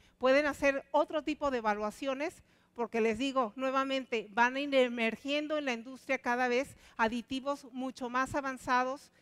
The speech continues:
en cuarta, quinta generación, y no se pueden quedar atrás ni pueden dejar de utilizarlos, pues porque no cuentan con los estanques suficientes, pues, para poderlos evaluar, ¿no?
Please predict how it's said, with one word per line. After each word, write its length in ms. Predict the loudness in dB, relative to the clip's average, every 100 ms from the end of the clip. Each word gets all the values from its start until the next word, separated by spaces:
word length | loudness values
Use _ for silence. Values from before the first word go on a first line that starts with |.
| _ _ _
en 140 | -10 -8
cuarta, 540 | 2 4 4 2 -2
quinta 400 | 0 -6 -2 -4
generación, 800 | -4 -6 -2 -4 -4 -4 -2 -4 -8 _ -6
y 120 | -4
no 120 | -4
se 120 | -6
pueden 300 | -4 -2 -2
quedar 280 | 0 4 6
atrás 440 | 4 2 0 0
ni 80 | -2
pueden 260 | -4 -4 -2
dejar 280 | -2 -2 -4
de 80 |
utilizarlos, 680 | -6 -8 -6 -2 -2 -2 -8 _ _ _ _ -14
pues 160 | -10
porque 260 | -6 -2 -2
no 120 | -2
cuentan 560 | -2 0 2 2 0 -10 _
con 160 | -2 -2
los 160 | -2 -6
estanques 460 | 0 0 0 -4
suficientes, 720 | -6 -10 -6 -4 0 0 0
pues, 140 | -6 -4
para 240 | 0 0
poderlos 460 | 2 2 2 -2 -4
evaluar, 480 | -4 0 2 0
¿no? 240 | -2 -10